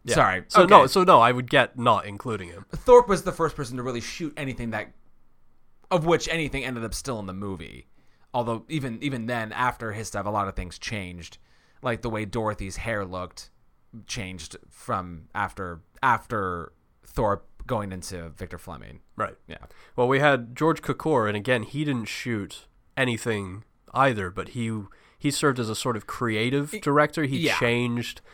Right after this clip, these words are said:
Speaker 1: sort of
Speaker 2: Oh,
Speaker 1: the look and the
Speaker 2: yeah.
Speaker 1: feel of the film.
Speaker 2: Between,
Speaker 1: and
Speaker 2: yes, you're right.
Speaker 1: Yeah.
Speaker 2: Between Thorpe and Fleming, Cukor came in and really helped shape essentially a lot of what we ended up seeing in the film.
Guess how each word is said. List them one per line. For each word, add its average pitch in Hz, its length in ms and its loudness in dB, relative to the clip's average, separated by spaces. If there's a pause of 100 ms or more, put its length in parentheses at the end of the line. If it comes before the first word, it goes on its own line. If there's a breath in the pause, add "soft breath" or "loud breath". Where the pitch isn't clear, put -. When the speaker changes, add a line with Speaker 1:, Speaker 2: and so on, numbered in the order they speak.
(160 soft breath)
Speaker 1:
sort - 160 2
of - 80 4
Speaker 2:
Oh, 113 60 2
Speaker 1:
the - 20 2
look 113 400 0 (140)
and 107 180 -2
the 98 80 -8
Speaker 2:
yeah. - 100 2
Speaker 1:
feel 117 220 0
of 113 80 0
the 110 80 -6
film. 107 400 0
Speaker 2:
Between, 190 360 0
Speaker 1:
and 165 80 -4
Speaker 2:
yes, 131 260 -2
you're 139 140 -2
right. 113 80 4
Speaker 1:
Yeah. 85 100 2
Speaker 2:
Between 151 420 -2
Thorpe 139 540 4 (200)
and 123 220 -4
Fleming, 101 600 -4 (180)
Cukor 131 400 -2
came 110 200 -6
in 101 120 -6
and 98 120 -10
really 104 300 -4
helped 98 480 -6 (560)
shape - 420 -4 (160)
essentially 156 600 2
a 135 120 0
lot 131 200 6
of 113 140 -2
what 113 300 -2
we 120 120 -4
ended 98 160 -10
up 92 80 -10
seeing 104 280 -8
in 101 160 -10
the - 80 -10
film. 76 480 -12